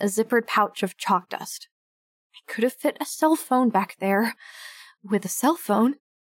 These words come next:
I could have alerted the real heroes about the fact that Lung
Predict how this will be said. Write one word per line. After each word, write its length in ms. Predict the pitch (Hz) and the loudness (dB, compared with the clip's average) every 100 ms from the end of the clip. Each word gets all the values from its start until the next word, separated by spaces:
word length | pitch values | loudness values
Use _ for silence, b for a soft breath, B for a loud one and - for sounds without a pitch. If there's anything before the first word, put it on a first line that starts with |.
| - | 0
I 120 | 208 | 0
could 140 | 226 247 | 4 2
have 100 | 220 | 4
alerted 540 | 202 208 220 190 180 | 4 4 4 2 2
the 120 | 190 | 0
real 600 | 185 180 247 262 233 196 | 0 2 6 6 6 4
heroes 680 | 196 - 262 - - 214 226 - | 2 2 2 2 2 2 2 0
about 320 | 214 202 - | 2 2 0
the 60 | |
fact 360 | 196 214 220 226 | -2 2 2 2
that 180 | 185 - | -2 0
Lung 560 | 180 185 226 294 311 | 2 4 4 4 2